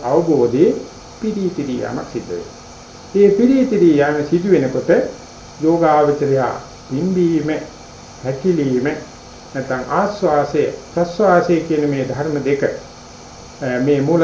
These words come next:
කර්මස්ථාන දෙකෙන් එකක් පිළිසිඳන අවස්ථාවේදී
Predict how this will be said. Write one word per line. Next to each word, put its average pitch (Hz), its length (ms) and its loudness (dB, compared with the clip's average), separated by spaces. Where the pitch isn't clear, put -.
කර්මස්ථාන 143 680 -4
දෙකෙන් 143 280 -2
එකක් 147 220 -8
පිළිසිඳන 143 460 -2
අවස්ථාවේදී 160 840 0